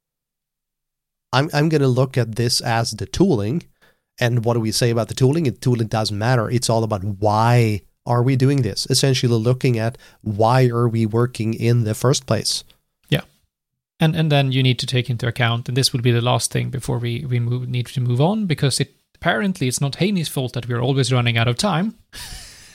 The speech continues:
Speaker 1: Of course it is.
Speaker 2: Yeah, of course. Uh, but it's also important to remember that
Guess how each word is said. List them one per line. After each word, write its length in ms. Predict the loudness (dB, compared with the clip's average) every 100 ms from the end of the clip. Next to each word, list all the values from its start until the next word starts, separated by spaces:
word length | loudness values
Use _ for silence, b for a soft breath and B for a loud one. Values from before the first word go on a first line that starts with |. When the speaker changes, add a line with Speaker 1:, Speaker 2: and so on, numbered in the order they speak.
| B B B _ _ _
Speaker 1:
Of 120 | -14
course 300 | 0 0 2
it 80 | 0
is. 200 | 0 -4 B B _ _ 0
Speaker 2:
Yeah, 180 | 2
of 120 | 2 0
course. 340 | -4 -2 -4 -6 B B B B B _
Uh, 220 | 2 2 2 -6 _ _ _
but 100 | 0
it's 120 | 2 0
also 220 | -2 -2
important 400 | -4 -2 -2 -2
to 100 | -2
remember 420 | 0 0 0 -2
that 420 | -2 -2 -4 -6